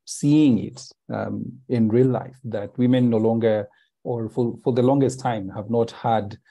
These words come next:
um, capacity in terms of presenting themselves to financial institutions, telling their story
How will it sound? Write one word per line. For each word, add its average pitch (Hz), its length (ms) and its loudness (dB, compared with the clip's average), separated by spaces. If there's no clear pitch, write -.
um, 107 540 -4
capacity 117 800 -4
in 104 120 -6
terms 110 340 -2
of 101 180 -4
presenting 107 580 -4
themselves 98 680 -8
to 98 300 -6
financial 101 500 -8
institutions, 98 840 -6
telling 117 320 -2
their 101 100 -4
story 110 480 -2